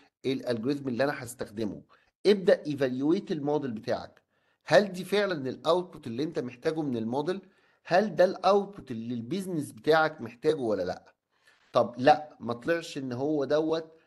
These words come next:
الايه ال-، الاوتبوت اللي انا مستنيه، اعمل بقى تيون للموديل بتاعك، اظبط بقى، ظبط الهايبر بارامترز دي شوية اللي بتزود الاكيورسي بتاعت ال-، الموديل، وابدأ تاني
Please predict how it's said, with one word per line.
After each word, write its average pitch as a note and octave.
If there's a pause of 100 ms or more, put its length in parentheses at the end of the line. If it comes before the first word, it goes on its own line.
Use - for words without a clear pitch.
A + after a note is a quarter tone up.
(220)
الايه C3+
ال-، A#2+
الاوتبوت A2+
اللي B2+
انا D3+
مستنيه، A#2+ (380)
اعمل C#3
بقى C3+
تيون E3+
للموديل C3+
بتاعك، D3
اظبط B2
بقى، B2+
ظبط D3
الهايبر C#3
بارامترز B2+
دي A#2+
شوية G3 (320)
اللي A2+
بتزود C3+
الاكيورسي C#3+
بتاعت A#2
ال-، A#2
الموديل، B2 (1080)
وابدأ D3
تاني D3